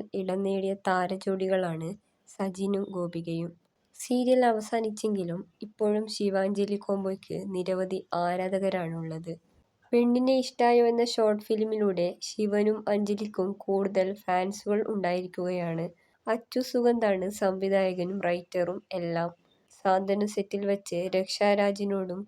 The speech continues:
ഗോപികയോടും താൻ ഒരു സിനിമ ചെയ്യുമെന്ന് അച്ചു സുഗന്ത് തമാശ രൂപേണ ഒരിക്കൽ പറഞ്ഞിരുന്നു. അത് ഒരു വീഡിയോയായി പുറത്തിറക്കുകയും ചെയ്തു.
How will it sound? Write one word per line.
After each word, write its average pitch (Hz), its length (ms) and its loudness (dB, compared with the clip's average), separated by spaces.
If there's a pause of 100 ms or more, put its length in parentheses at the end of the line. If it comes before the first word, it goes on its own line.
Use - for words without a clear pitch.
ഗോപികയോടും 190 880 0 (360)
താൻ 220 200 4 (100)
ഒരു 220 180 0
സിനിമ 208 380 -2
ചെയ്യുമെന്ന് 208 580 0 (160)
അച്ചു 175 260 -4
സുഗന്ത് 190 460 -2 (140)
തമാശ 180 480 -2
രൂപേണ 190 420 0 (100)
ഒരിക്കൽ 180 420 -4
പറഞ്ഞിരുന്നു. 170 680 -2 (280)
അത് 220 180 4 (120)
ഒരു 220 200 2
വീഡിയോയായി 208 680 2
പുറത്തിറക്കുകയും 196 880 -2
ചെയ്തു. 170 400 -4